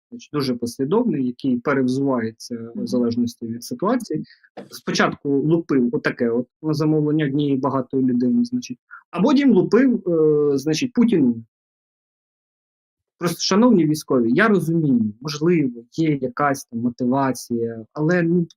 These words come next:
Speaker 1: ну, Гордон, ну, серйозно. А якщо його через три місяці посадять,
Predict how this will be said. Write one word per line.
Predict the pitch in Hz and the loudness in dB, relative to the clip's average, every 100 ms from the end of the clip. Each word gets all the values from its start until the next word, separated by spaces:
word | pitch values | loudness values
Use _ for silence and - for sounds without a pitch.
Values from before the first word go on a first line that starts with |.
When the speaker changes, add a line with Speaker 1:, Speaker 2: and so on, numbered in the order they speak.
| - | -4
Speaker 1:
ну, | 190 190 196 | 0 2 4
Гордон, | 190 165 151 151 123 - _ _ _ _ _ _ _ _ | 2 0 0 0 -2 -6 _ _ _ _ _ _ _ _
ну, | 220 | -4
серйозно. | 202 185 180 147 120 131 127 - - | 0 2 4 4 4 2 0 -4 2
А | |
якщо | 233 240 | 2 4
його | 277 240 | 2 2
через | - 202 | 2 2
три | 196 196 | 2 2
місяці | 202 185 180 | 4 2 -2
посадять, | 170 160 - 110 104 | -4 -4 -2 -4 -4